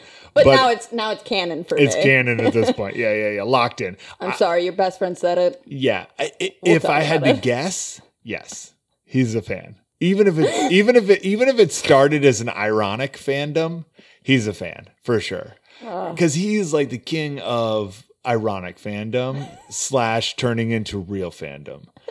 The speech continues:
Speaker 2: And I don't know where that's, where the, where the, where the, where the ocean meets the, meets the, like, the, the, the horizon meets the ocean. I'm
Speaker 1: Yeah.
Speaker 2: not sure where that happens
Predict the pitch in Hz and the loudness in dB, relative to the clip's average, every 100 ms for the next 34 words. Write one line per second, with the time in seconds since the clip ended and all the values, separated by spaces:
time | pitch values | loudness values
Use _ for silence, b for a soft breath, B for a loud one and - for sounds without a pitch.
0 | B B B 135 147 165 208 185 165 147 | B B B -2 0 2 2 6 6 8
1 | 143 143 131 123 - - - - - 143 | 8 8 6 2 -4 -8 -8 -8 -8 -2
2 | 123 139 135 135 135 127 151 131 120 139 | 4 4 6 6 6 8 8 6 2 2
3 | 139 139 135 127 123 - B B B 139 | 2 4 6 6 4 -2 B B B 6
4 | 139 135 143 147 - 135 135 139 - - | 8 8 8 6 4 0 2 2 0 -6
5 | 131 127 120 120 - - 131 139 117 - | 4 6 6 2 -2 -6 0 0 2 2
6 | 131 127 120 127 113 101 120 120 104 131 | 2 2 0 0 0 0 -2 2 0 0
7 | - 107 120 135 131 117 131 131 - 123 | -4 -2 4 4 4 0 -2 -4 -2 0
8 | 123 - 131 226 147 127 147 127 127 123 | 0 2 2 4 4 4 4 4 4 4
9 | 117 117 143 143 135 | 0 -2 -2 -4 -8